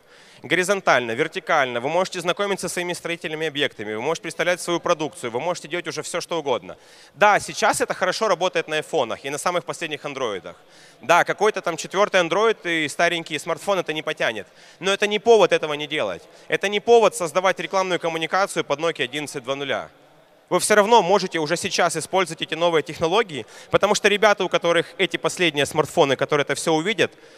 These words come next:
у них и больше кэша. Они готовы вам платить. С ними легче работать, их легче конвертировать.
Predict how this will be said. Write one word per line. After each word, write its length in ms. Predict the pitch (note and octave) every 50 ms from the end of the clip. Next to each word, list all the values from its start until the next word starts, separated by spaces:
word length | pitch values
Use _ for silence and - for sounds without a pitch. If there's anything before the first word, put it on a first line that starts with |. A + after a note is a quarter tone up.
| - _ _ _ -
у 80 | D#3
них 220 | D#3+ F3 F3+ - F#3+
и 40 |
больше 300 | D3 C#3+ D#3+ D3 - E3
кэша. 380 | - - C#3+ A#2+ - - F#2 D2+ - - - - _ _ _ _ -
Они 220 | - D#3+ E3+ F3
готовы 320 | E3+ F#3 F#3 F#3+ F#3 F3 D#3+
вам 140 | D#3 D3+
платить. 360 | C#3+ D#3 D3 C3 - G#2 F2+ - - - - -
С 120 | - - -
ними 200 | F3 F3 E3+ E3+
легче 300 | E3 E3+ E3 - - E3+
работать, 440 | D3 C#3+ C3+ B2+ G#2+ - A2 G2+ C#3+
их 120 | D#3 -
легче 260 | F3 F#3+ F#3 - F3+
конвертировать. 800 | - - F3 D#3+ D#3 D#3 C#3 - - A#2+ F#2+ F2+ E2+ D#2+ E2+ -